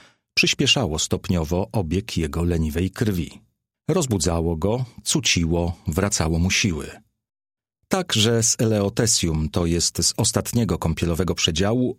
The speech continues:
wychodził jeszcze jakby wskrzeszony, z oczyma błyszczącymi dowcipem i wesołością.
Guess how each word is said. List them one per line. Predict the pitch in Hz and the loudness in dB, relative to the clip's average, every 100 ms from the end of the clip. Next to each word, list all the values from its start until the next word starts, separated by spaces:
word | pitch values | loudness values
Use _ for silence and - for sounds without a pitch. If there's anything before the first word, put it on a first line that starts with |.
| - | -6
wychodził | 85 104 175 190 175 143 | -2 0 0 0 0 0
jeszcze | 127 - - 98 | 0 0 0 2
jakby | 98 90 85 92 | 0 0 0 0
wskrzeszony, | - - - 95 110 87 65 - - _ _ _ _ - | 0 2 4 4 4 2 -2 -10 -18 _ _ _ _ -4
z | - | -2
oczyma | 113 123 98 82 | 2 2 2 2
błyszczącymi | 85 - 87 85 85 76 | 0 0 0 0 0 -2
dowcipem | 71 90 - 110 117 131 135 | -2 -2 0 0 0 0 0
i | 120 113 | 0 2
wesołością. | 107 113 123 92 - - - 67 - | 2 2 2 0 0 -4 -8 -12 -20